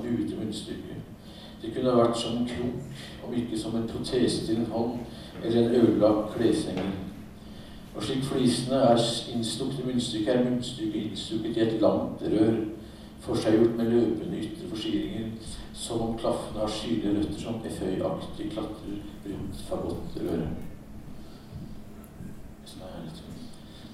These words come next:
Hvor mange meter må lyden passere før den far ut av røret og deretter ut av rørmunningen høyt oppe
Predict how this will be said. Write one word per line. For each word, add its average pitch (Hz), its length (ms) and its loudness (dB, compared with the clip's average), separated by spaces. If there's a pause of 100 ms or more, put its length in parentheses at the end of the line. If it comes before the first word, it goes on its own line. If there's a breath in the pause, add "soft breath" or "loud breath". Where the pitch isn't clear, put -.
(580 loud breath)
Hvor 131 200 -2
mange 143 240 4
meter 117 320 8
må 123 160 4
lyden 117 400 2
passere 107 480 6
før 110 160 0
den - 160 -4
far 104 240 4
ut 104 320 -4
av 110 140 2
røret 101 260 2
og - 80 0
deretter 98 480 2
ut 110 240 -2
av 104 140 0
rørmunningen 98 760 -2
høyt 104 300 -2
oppe 104 400 -6